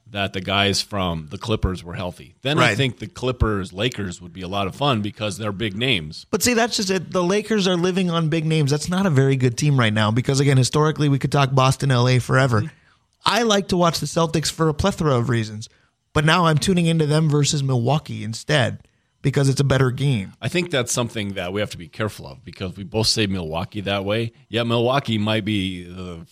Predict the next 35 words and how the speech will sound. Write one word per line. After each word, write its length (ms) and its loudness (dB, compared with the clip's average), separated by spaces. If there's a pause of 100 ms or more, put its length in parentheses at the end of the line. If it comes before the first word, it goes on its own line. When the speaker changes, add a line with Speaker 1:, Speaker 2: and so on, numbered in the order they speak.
Speaker 1:
first 40 0
or 40 4
Speaker 2:
ultimate 320 4
Speaker 1:
sec-, 80 4
Speaker 2:
individual 520 4
Speaker 1:
yeah. 180 2
Speaker 2:
guy? 40 -6 (240)
Speaker 1:
Yeah, 220 0
but 240 0
the 100 2
other 180 0
pl-, 200 -6
the 160 -4
other 140 0
bit 200 -2
players 320 -6
know 140 -6
their 120 -6
role. 360 -6
Speaker 2:
Yes. 260 0
Speaker 1:
Right? 300 -4
Speaker 2:
And 100 -2
they've 80 2
Speaker 1:
Uh, 60 2
Speaker 2:
done 140 4
it 80 2
well. 300 0 (320)
Speaker 1:
but 300 -4
the, 140 -4
back 460 -4
to 60 -4
the 120 -6
Clippers 360 -6
and 120 -8
Lakers, 480 -8